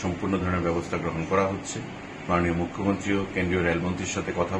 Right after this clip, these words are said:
বলেছেন যাতে খুব তাড়াতাড়ি এই রেল পরিষেবা সুন্দর করা যায় এবং আমিও ব্যক্তিগতভাবে সমস্ত জিনিসের উপর নজর রেখে আধিকারিকদেরকে সঙ্গে নিয়ে যাতে পরিস্থিতি নিয়ন্ত্রণে আনা যায়, তার ব্যবস্থা করেছি। তৎসঙ্গে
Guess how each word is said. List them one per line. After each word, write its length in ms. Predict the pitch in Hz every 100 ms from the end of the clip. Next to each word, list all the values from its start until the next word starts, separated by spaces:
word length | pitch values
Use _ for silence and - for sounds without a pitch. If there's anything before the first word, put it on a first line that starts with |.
| 101
বলেছেন 340 | 101 - - - - - - -
যাতে 180 | 90 87 -
খুব 100 | 117 120
তাড়াতাড়ি 420 | 107 107 104 78 - - -
এই 60 | 85
রেল 140 | 85 85
পরিষেবা 420 | 92 85 - 87 90 - - - -
সুন্দর 260 | - 87 85 -
করা 160 | 87 90
যায় 140 | 104 120 - -
এবং 120 | 85 85
আমিও 200 | 95 120 98
ব্যক্তিগতভাবে 680 | - 90 90 87 82 80 120 - - - -
সমস্ত 260 | 87 90 - 80
জিনিসের 300 | 87 85 92
উপর 120 | 87 85 85
নজর 200 | 85 80 90
রেখে 220 | 87 - 71
আধিকারিকদেরকে 640 | 78 85 87 80 87 - 85 -
সঙ্গে 260 | 95 110 104
নিয়ে 160 | 85 73 - - - -
যাতে 180 | 80 80 87
পরিস্থিতি 420 | 87 - 82 110 117
নিয়ন্ত্রণে 440 | 85 80 87 85 80
আনা 120 | 80 76
যায়, 120 | 110 -
তার 120 | - 78
ব্যবস্থা 340 | 76 73 80 -
করেছি। 300 | 73 - - - - - - - -
তৎসঙ্গে 480 | 117 - 143 110